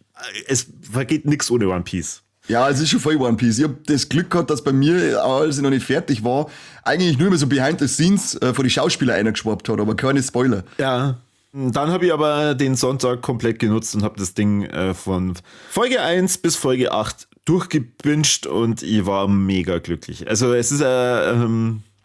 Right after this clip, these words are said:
Speaker 1: ich kann alles bestätigen, was du sagst. Es ist, äh, allein bei den Sets, wie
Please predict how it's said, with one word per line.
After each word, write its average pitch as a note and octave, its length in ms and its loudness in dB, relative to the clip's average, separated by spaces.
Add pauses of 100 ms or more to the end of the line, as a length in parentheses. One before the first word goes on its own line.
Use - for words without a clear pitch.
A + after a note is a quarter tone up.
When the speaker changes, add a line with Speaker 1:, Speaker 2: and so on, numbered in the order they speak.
(140)
Speaker 1:
ich B2+ 100 -2
kann D3+ 200 -2
alles D#3+ 360 0
bestätigen, C#3 500 0
was B2 120 0
du B2 80 -6
sagst. B2 520 -6
Es - 200 -6
ist, - 240 -4
äh, F#2 240 0 (360)
allein B2+ 340 0
bei A#2 120 -2
den A2 160 2
Sets, - 480 -4 (360)
wie A#2 240 0